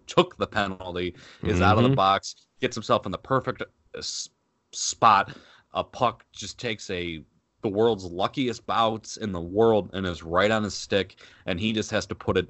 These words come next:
Speaker 1: in a wide open net, and all of a sudden the game's over, and it, it was bedlam, and, like, you just, it, it was unbelievable, and it was at that point where you knew,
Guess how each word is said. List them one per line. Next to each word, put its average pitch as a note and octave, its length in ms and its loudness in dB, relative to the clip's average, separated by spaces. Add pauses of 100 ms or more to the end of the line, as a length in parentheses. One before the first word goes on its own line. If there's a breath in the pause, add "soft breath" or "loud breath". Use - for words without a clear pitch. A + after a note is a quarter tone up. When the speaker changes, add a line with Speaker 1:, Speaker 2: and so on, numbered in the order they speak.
Speaker 1:
in F2+ 160 -2
a E2 200 -4
wide E2+ 580 2
open G#2 360 -2
net, F2+ 240 -4 (440 soft breath)
and F#2 140 -4
all F#2+ 140 -2
of F#2 40 -4
a - 40 -12
sudden F2+ 200 -6
the E2+ 60 -6
game's F#2+ 400 -4
over, F#2+ 560 2
and F#2 420 -2 (920)
it, C3+ 260 2
it C#3 180 0
was A#2 200 2 (260)
bedlam, A2 580 0
and, A2 160 -2
like, G2+ 280 -2
you A2+ 160 0
just, A2+ 320 -6 (600)
it, A#2+ 300 -2
it C3 120 4
was B2+ 120 2
unbelievable, G2 880 2
and G2 140 -2
it G2 60 0
was F#2+ 160 -4
at G#2 160 2
that A2 240 0
point G#2 340 0
where F#2 100 -4
you F#2 160 -2
knew, G2+ 400 4